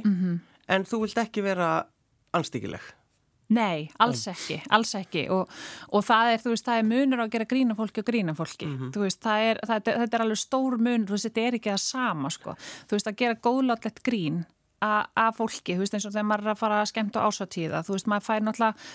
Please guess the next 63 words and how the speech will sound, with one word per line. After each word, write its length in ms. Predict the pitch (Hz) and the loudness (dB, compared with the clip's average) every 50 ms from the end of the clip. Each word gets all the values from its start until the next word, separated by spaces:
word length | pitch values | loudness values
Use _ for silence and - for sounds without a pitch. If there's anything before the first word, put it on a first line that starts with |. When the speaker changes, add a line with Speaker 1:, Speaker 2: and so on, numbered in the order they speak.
| - - | -16 -6
Speaker 1:
punkta 420 | - - 240 202 175 - - 220 202 | 2 2 2 2 2 0 0 0 0
frá 120 | - 214 214 | 2 0 0
fyrirtækjunum, 800 | - - 214 196 196 - - 196 180 - 185 175 170 165 170 170 | 2 0 0 0 0 -2 -2 -4 -2 0 0 0 0 0 0 0
bara 220 | - 190 190 190 190 196 | 0 0 0 2 2 2
um 100 | 202 208 | 2 2
starfsfólki, 640 | 202 - - 208 196 190 - - 196 - - 214 208 | 0 0 0 -2 -2 -2 -4 -8 -8 -4 -2 -2 0
þannig 160 | 196 208 202 | 0 0 0
að 60 | 196 190 | 2 0
maður 140 | 190 185 202 | 0 0 0
svona 160 | 196 190 190 | 0 2 2
ná 80 | 196 190 | 2 2
að 100 | 190 185 - | 0 0 0
kynnast 320 | 226 220 208 202 - - | 0 2 2 0 -2 -2
aðeins 160 | 196 185 185 - | -4 -4 -2 -2
fólkinu 460 | 214 208 - - 202 175 160 151 143 | -2 -4 -2 -2 -2 -2 0 0 0
og 160 | 147 151 - - - - - - - - - | 0 -2 -2 -4 -10 -14 -14 -14 -12 -8 -6
stu-, 160 | - - 226 - | -2 -2 0 0
þú 80 | - 208 233 | 2 2 2
veist, 100 | 220 233 | 4 4
maður 160 | 240 240 233 254 | 2 4 4 4
hefur 160 | 294 302 302 | 2 2 0
alveg 160 | 285 277 262 | 0 0 0
í 40 | 254 - | 0 2
gegnum 160 | 262 247 226 | 2 2 2
tíðina, 240 | - - 262 220 185 | 2 0 0 0 0
ég 20 | |
er 60 | 180 180 | -2 -4
náttúrulega 160 | 202 202 226 | -4 -2 0
búin 80 | 214 | 0
að 80 | 220 240 | 2 2
vera 100 | 254 240 | 2 2
í 40 | 240 | 2
þessum 140 | 226 220 220 | 2 0 0
bransa 240 | 247 233 247 220 - - - | 2 2 2 2 0 0 2
ógeðslega 460 | 247 262 262 247 - 220 - - 220 208 | 2 2 2 2 -2 -2 -2 -2 -2 -2
lengi, 300 | 190 175 - - 139 147 | -2 -2 -2 -4 -8 -4
þannig 240 | - 208 202 202 196 | 0 0 2 2 2
að, 80 | 190 196 - | 0 0 0
þú 60 | 202 | -4
veist, 80 | - _ _ _ - - - _ - - | -4 _ _ _ -20 -20 -20 _ -4 -2
og 60 | 214 196 | 0 2
ég 140 | 233 269 254 | 2 2 2
hef 140 | 269 269 254 | 2 2 2
alveg 200 | 247 247 240 233 | 2 2 4 2
á 80 | 233 240 247 | 2 4 2
þessum 240 | 254 226 233 233 220 | 2 2 2 2 2
árum 240 | 226 233 233 226 208 - | 2 2 0 0 0 0
fengið 280 | 240 233 226 - 220 - | 0 0 0 -2 -2 4
punkta 460 | - 247 226 233 _ - - 160 180 - - _ _ - 180 | 4 4 4 4 _ 0 0 0 0 0 -8 _ _ -12 -10
Speaker 2:
Mhm. 240 | 156 139 127 139 143 | -10 -10 -10 -8 -2
Speaker 1:
til 220 | - 233 226 214 | 0 2 2 2
mín 260 | 202 180 175 180 190 - | 2 0 0 -2 -2 -2
og 80 | 196 190 | -2 -2
bara 160 | 214 208 202 | 0 0 0
ég 180 | 208 220 220 214 | 2 2 2 0
og 80 | 214 | 0
Hjálmar 440 | - 233 226 220 214 208 185 185 185 | 0 0 2 2 2 2 0 0 0
erum 140 | 190 190 208 208 | 0 0 0 0
mikið 180 | 202 - 190 | 0 -2 -2
að 80 | 185 - | -4 -4
skemmta 240 | - 202 - - 190 | -4 -6 -6 -4 -6
saman 240 | - 202 185 180 170 165 | -4 -4 -4 -4 -4 -4
náttúrulega. 340 | 165 - 180 160 156 156 190 | -4 -4 -2 0 0 0 -2